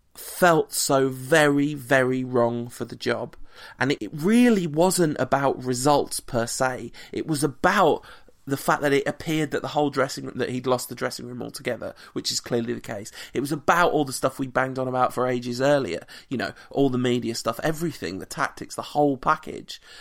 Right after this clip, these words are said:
You know, uh, someone having a rocky start to their managerial career at United isn't, I,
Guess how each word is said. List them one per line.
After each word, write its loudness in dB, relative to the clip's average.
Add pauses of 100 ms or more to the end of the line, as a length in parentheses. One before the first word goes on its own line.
(180)
You -2
know, -2 (540)
uh, -2
someone 2
having 0
a 2
rocky 0
start 4
to 0
their 2
managerial 0
career 0
at -6
United -4 (360)
isn't, 2 (120)
I, 4